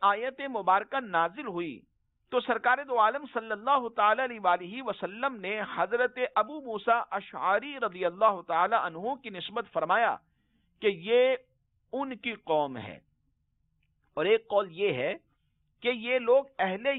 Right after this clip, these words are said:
یمن ہیں جن کی تاریخ بخاری و مسلم کی احادیث کے اندر موجود ہے۔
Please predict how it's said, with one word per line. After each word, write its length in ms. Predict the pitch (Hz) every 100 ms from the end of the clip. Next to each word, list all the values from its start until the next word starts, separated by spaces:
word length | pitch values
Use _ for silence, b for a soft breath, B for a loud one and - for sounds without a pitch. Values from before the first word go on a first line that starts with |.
| 170
یمن 280 | 156 226 302
ہیں 200 | 175 143 - _ _ _ _
جن 220 | 139 247 240
کی 120 | 220
تاریخ 580 | 208 175 185 247 240 185
بخاری 600 | 160 165 - 185 208 226
و 80 | 202
مسلم 440 | 175 220 226 233 202
کی 180 | 190
احادیث 480 | 175 151 156 226 -
کے 100 | -
اندر 180 | 170 165
موجود 440 | 151 135 131 202 143
ہے۔ 140 | -